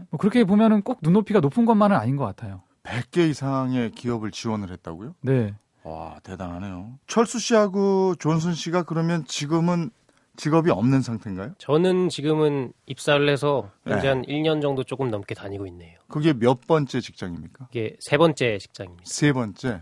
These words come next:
Speaker 3: 예.
Speaker 2: 그 앞서 두 군데는 왜 관두게 됐나요?
Speaker 3: 어, 그러니까 저로서는 취업도 힘들었지만은
Speaker 2: 네.
Speaker 3: 나오면서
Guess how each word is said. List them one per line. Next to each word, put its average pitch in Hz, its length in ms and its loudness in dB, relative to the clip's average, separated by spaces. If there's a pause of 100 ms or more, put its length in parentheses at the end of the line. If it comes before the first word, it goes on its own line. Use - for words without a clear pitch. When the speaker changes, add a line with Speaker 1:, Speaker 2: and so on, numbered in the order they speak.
Speaker 3:
예. 95 220 -12 (140)
Speaker 2:
그 160 380 4
앞서 151 480 2
두 143 180 -4
군데는 151 520 0
왜 117 260 0
관두게 98 340 -8
됐나요? 85 440 -12 (100)
Speaker 3:
어, 135 340 -6
그러니까 135 480 -2
저로서는 185 1080 4 (160)
취업도 240 720 2
힘들었지만은 156 960 2
Speaker 2:
네. 92 220 -6 (180)
Speaker 3:
나오면서 139 1000 2